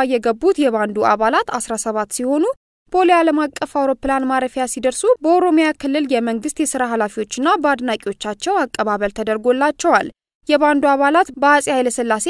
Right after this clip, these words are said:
ዘመን ጀምሮ ህዝቡ ማህበራዊ፣ ፖለቲካዊና ኢኮኖሚያዊ መነቃቃት እንዲፈጥር የበኩላቸውን ሲያበረክቱ ቆይተዋል። ዛሬ ኢትዮጵያ የገቡት የባንዱ አባላትም በአርቲስት አሊ ሸቦ፣ አርቲስት ቱሬ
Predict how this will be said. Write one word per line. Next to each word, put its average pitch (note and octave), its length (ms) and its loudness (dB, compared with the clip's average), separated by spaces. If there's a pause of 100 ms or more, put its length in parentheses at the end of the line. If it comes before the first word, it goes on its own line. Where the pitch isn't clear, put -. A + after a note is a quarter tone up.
ዘመን B3+ 340 0
ጀምሮ G#3+ 300 0 (120)
ህዝቡ C4 460 -2
ማህበራዊ፣ C4+ 520 0 (220)
ፖለቲካዊና C4+ 680 -2 (120)
ኢኮኖሚያዊ G#3+ 600 -4
መነቃቃት G3+ 680 -4
እንዲፈጥር A3 460 -4 (420)
የበኩላቸውን D4+ 800 0
ሲያበረክቱ G#3 580 -4 (160)
ቆይተዋል። A3 600 0 (360)
ዛሬ A3+ 280 2 (180)
ኢትዮጵያ C#4 460 0
የገቡት A#3+ 560 -2
የባንዱ G#3+ 480 0
አባላትም A3+ 640 0
በአርቲስት C#4 580 0 (140)
አሊ C4+ 280 0
ሸቦ፣ G#3 260 -4 (300)
አርቲስት D4 420 -2 (320)
ቱሬ C#4 220 0